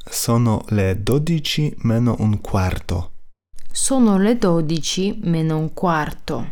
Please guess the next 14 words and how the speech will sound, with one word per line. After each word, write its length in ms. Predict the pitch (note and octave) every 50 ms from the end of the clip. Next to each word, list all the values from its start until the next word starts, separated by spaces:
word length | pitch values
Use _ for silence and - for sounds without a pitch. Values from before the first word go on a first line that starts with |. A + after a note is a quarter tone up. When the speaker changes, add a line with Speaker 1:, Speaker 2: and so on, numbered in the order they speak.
| - - - -
Speaker 1:
Sono 500 | - - - - A#2 A2 A2 G#2+ G2 F#2+
le 220 | F#2 F#2 F#2 F#2 F#2
dodici 800 | G2 G2+ A#2+ C#3 D3 C#3+ D#3 D3+ D3 - - - D3 D3 - -
meno 420 | - A#2 A#2 A2+ A2+ A2+ A2+ - - -
un 160 | G#2+ G#2 G2+ -
quarto. 640 | - - G2 F#2 F2+ F2+ - - - - - - - - - - - - - - - -
Jest 460 | G#2 A2 A#2+ D3 - - - - - - - -
za 240 | G#2+ G2 G#2+ G2+
piętnaście 680 | F#2+ - A2 G2 F#2+ - G#2 G#2+ C3 B2+ - - - D3+
dwunasta, 760 | C3+ B2+ C3 C3+ B2+ A2+ F2+ F2 E2+ - - - - B2+ E3 F3+ - - - - - - - - - - -
a 300 | - G#2+ A2 G#2+ G#2 - - - -
w 160 | G#2 G2+ G2+
dosłownym 720 | G2+ G#2+ G#2+ - - - C#3 D3+ D3 D3 D3 C3+ A#2+ A2+
tłumaczeniu 800 | G#2 - - A2 G#2+ G2+ F#2+ F#2 - - G2 G#2 A2+ C3+ D#3+ F#3